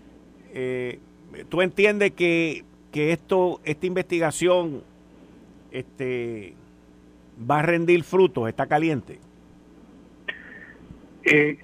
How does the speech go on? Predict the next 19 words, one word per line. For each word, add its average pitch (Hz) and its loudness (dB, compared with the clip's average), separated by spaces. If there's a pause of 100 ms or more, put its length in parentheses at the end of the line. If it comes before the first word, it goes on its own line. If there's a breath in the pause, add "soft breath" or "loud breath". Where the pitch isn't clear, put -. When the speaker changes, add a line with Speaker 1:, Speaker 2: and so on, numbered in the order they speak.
(160)
Speaker 2:
Quique, 175 2
no, 160 -8
no 156 -2
te 180 -4
puedo 196 -4
decir 208 -6
la 196 -6
ciencia 190 -6
cierta, 196 -6
pero 143 -8
cuando 135 -4
el 123 -8
fiscal 139 -2
Ramírez 160 -2
Carbó 151 -4
hace 143 -4
estas 151 -6
expresiones, 151 -4
Speaker 1:
Ajá. 135 -6